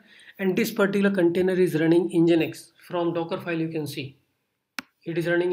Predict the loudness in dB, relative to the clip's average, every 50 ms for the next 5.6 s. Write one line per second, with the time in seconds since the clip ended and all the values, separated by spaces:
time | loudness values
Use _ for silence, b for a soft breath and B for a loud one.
0 | 0 0 0 -2 -4 -4 -6 -8 -12 -12 -10 -6 -6 -4 -4 -4 -6 -6 -6 -6
1 | -4 -6 -6 -6 -6 -4 -4 -4 -2 -2 -2 0 0 -2 -2 -4 -8 -14 -18 -18
2 | -16 -12 -8 -4 -4 -2 -2 -2 -4 -4 -6 -6 -10 -10 -8 -8 -6 -4 -4 -6
3 | -4 -4 -6 -6 -4 -4 -8 -6 -6 -8 -10 -10 -10 -12 -10 -8 -6 -6 -6 -6
4 | -6 -8 -8 -10 -10 -8 -8 -6 -6 -6 -6 -8 -8 -10 -12 -14 -16 -12 -12 -12
5 | -12 -12 _ -16 -8 -6 -4 -4 -4 -6 -10